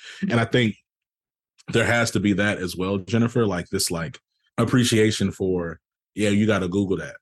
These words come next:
or you gotta look that up." At the same time, like, we recognize there's still a, a bit of a void. And so that's where Living Corporate Collective comes. I'll also say this, right? Like, not to you specifically, but, like,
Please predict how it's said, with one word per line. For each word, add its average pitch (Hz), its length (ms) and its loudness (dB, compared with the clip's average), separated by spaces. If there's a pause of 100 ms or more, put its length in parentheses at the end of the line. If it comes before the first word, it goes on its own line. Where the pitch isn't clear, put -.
(100)
or 95 200 2
you 95 80 0
gotta 95 160 0
look 92 180 -2
that 87 140 -6
up." 92 160 -8 (120)
At 101 140 -4
the 110 80 -2
same 120 240 2
time, 92 300 -6
like, 82 260 -6
we 107 140 2
recognize 92 580 -2
there's 90 120 -6
still 92 200 -4
a, 85 140 -6 (100)
a 87 60 -12
bit 98 160 -2
of 90 100 -4
a 85 80 -6
void. 92 500 -4 (520)
And 92 100 -6
so 98 140 0
that's 98 240 -2
where 101 100 2
Living 90 220 0
Corporate 90 280 -6
Collective - 300 -12
comes. 120 240 -2
I'll 135 140 2
also 190 240 2
say 123 180 0
this, 113 220 0
right? 101 180 -4
Like, 95 140 -6
not 131 220 0
to 98 100 -6
you 104 140 0
specifically, 82 680 -8 (560)
but, 113 120 2
like, 98 320 0